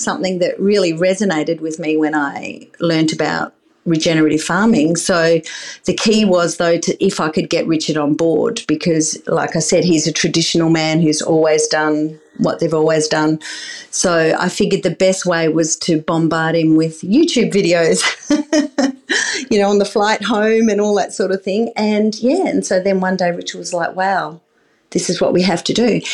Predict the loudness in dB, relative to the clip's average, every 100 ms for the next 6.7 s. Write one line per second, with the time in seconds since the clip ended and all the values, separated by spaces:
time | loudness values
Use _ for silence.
0 | -10 -6 0 2 4 4 2 0 -2 2
1 | 2 2 2 2 2 2 0 0 2 2
2 | 2 0 -2 -4 _ _ _ -10 0 2
3 | 4 4 4 4 2 2 2 2 2 0
4 | 0 0 0 -2 -2 -4 -2 -2 0 0
5 | 0 -2 -4 -8 -12 -10 -4 -2 -2 -8
6 | -4 0 2 2 2 0